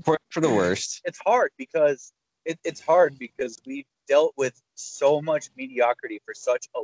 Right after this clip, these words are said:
Speaker 2: long time. And this was the first time that we switched up that process enough to realize that, hey, we have a chance to actually really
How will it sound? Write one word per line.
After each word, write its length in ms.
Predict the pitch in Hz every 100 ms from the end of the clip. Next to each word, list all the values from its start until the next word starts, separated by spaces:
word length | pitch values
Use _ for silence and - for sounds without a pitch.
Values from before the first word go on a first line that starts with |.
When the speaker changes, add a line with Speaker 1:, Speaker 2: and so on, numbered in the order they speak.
| 110
Speaker 2:
long 340 | 113 131 139 135
time. 420 | - 123 104 85 - _ _
And 100 | 123
this 160 | 135 143
was 180 | 160 143
the 120 | 147 - -
first 460 | 156 151 143 -
time 360 | - 151 135 120
that 100 | 117 -
we 80 |
switched 560 | 110 - - 135 - -
up 160 | 135 -
that 200 | 120 95 _ -
process 760 | 147 143 135 110 104 101 - _ - - -
enough 400 | 131 131 139 -
to 100 | 120
realize 640 | 113 147 135 117 110 107 -
that, 180 | 110 101
hey, 320 | 131 123 110 98 _ _ -
we 100 | 156
have 140 | 175
a 40 | 135
chance 460 | - 139 139 131
to 160 | - 113
actually 340 | 123 123 131 117 -
really 300 | 131 131 120